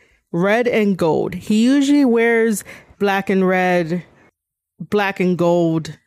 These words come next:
those type of combinations, but never, like, a full-on red gear with gold in the trimmings.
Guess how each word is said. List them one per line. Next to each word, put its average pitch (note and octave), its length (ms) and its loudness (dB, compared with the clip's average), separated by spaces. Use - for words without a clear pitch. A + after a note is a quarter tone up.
those G3 240 -2
type G3+ 160 -4
of F#3 80 -6
combinations, E3 840 -2
but G#3+ 100 0
never, C4 340 0
like, A3 320 -2
a F3+ 120 0
full-on G3 880 0
red F#3+ 680 -2
gear E3 580 0
with F3+ 540 -2
gold F3 560 0
in G3+ 160 0
the F3 80 0
trimmings. - 800 -6